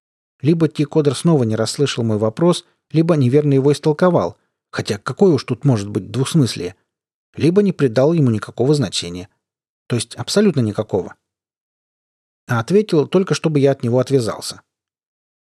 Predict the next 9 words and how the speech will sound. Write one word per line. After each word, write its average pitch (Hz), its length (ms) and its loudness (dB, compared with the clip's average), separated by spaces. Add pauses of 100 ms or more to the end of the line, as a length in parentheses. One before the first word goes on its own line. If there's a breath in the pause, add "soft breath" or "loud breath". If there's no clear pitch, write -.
(560)
Существовала 165 760 -2
ещё 180 380 2
одна 127 180 0
возможная 113 520 -2
причина 147 520 0
возникшего 123 560 -2
между 110 280 -2
нами 123 280 0
непонимания. 120 840 -2